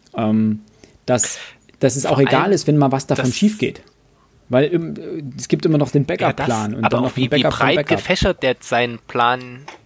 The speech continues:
Speaker 2: angelegt hat. Na, also, und wie er es vor allem schafft, dann immer wieder Nadelstiche zu vollbringen,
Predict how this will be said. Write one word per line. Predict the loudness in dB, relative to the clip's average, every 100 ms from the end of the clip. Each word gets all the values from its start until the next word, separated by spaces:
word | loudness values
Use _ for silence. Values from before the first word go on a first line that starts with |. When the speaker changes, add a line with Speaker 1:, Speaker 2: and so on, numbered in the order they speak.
| _ -4
Speaker 2:
angelegt | -2 0 0 0 -2 -4
hat. | -6 -6 _ _ _ _ _ -20 -20 -20 -20 -8
Na, | -2 0
also, | 0 -2 -2 -6 -14
und | -10 0
wie | 2
er |
es | 2
vor | 0 -2
allem | -2
schafft, | -4 -4 -4 -4
dann | -4
immer | -4 -6 -4
wieder | -2 2 2 0 -10 -20 -16
Nadelstiche | -4 -2 0 -2 -2 -2 -2 -2 -4
zu | -8
vollbringen, | -2 0 0 -2 -4